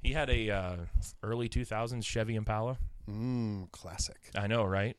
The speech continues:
Speaker 1: But you can tell that he was braking hard. Like, he was, like, looked up at his phone too late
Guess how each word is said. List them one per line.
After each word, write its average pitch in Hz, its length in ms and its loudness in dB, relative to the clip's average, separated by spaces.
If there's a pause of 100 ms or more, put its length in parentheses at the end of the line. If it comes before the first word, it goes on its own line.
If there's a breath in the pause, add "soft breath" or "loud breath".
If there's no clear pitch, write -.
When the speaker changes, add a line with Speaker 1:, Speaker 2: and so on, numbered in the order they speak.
Speaker 1:
But 120 100 0
you 170 120 2
can 127 160 0
tell 135 420 0
that 104 160 -2
he 151 160 4
was 107 160 2
braking 120 580 6
hard. 107 400 2
Like, 95 140 -8 (120)
he 110 80 -8
was, 107 120 -8
like, 95 140 -8 (120)
looked 120 240 -4
up 120 160 -2
at 104 80 0
his - 140 -6
phone 117 340 2
too 107 180 2
late 98 320 2